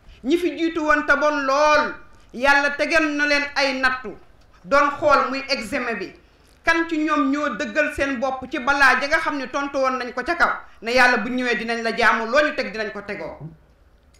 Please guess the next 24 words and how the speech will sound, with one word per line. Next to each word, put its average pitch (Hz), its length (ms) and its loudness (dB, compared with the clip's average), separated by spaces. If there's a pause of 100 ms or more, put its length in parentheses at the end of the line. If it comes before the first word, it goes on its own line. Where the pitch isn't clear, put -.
(220)
Ak 226 160 -4
ñi 240 80 -8
nga 226 100 -2
xam 226 140 -8
ne 220 80 -8
biñ 240 220 -4
ñëwee 240 240 -2
péex 233 180 -8
mi 226 120 -10
upp - 160 -16
leen, 214 360 -8 (400)
dañoo 226 240 -4
fàtte 233 360 -2
daal 196 240 -2
di 196 60 -8
woy. 185 240 -4 (3500)
Nit 208 400 -8
digganteem 262 500 -4
ak 226 180 -2
boroomam 220 440 -4
la 196 100 -6
njëkk 254 260 -8
a 262 80 -4
wor, 208 220 -8